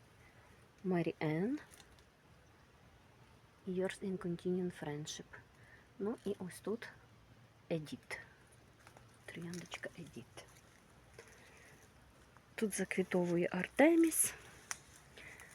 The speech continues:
Ще вона має дуже рясні китиці, але поки що такими поодиночними квітами, не, не густими китицями, не такими, як в першу хвилю,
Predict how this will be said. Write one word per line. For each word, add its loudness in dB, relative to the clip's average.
Ще 0
вона 0
має -2
дуже -4
рясні -4
китиці, -4
але -6
поки -12
що -6
такими -4
поодиночними -2
квітами, -2
не, 0
не 4
густими -2
китицями, -8
не -6
такими, -8
як -10
в -20
першу -8
хвилю, 0